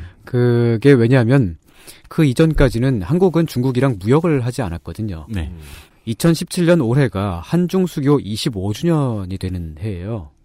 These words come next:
Speaker 3: 음.
Speaker 2: 진짜 짧네요.
Speaker 1: 네, 진짜 얼마 안 됐잖아요.
Speaker 3: 민주당 집권기 때, 아, 민자당 집권기 때 처음 중국과 수교를 맺었습니다.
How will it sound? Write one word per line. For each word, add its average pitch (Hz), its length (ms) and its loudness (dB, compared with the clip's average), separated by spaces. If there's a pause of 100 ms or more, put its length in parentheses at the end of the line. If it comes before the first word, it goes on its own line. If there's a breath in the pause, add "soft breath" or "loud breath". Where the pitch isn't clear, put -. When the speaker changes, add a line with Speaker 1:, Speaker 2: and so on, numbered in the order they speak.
(100)
Speaker 3:
음. 82 240 -6 (220)
Speaker 2:
진짜 113 560 -4
짧네요. 82 600 -4
Speaker 1:
네, 85 340 -2
진짜 170 280 2
얼마 139 180 4
안 107 60 0
됐잖아요. 98 460 -6
Speaker 3:
민주당 196 480 2
집권기 160 440 2
때, 131 240 4
아, 110 140 0
민자당 190 560 4
집권기 139 500 2
때 123 140 0
처음 135 500 2
중국과 123 460 0
수교를 123 340 2
맺었습니다. 85 560 -4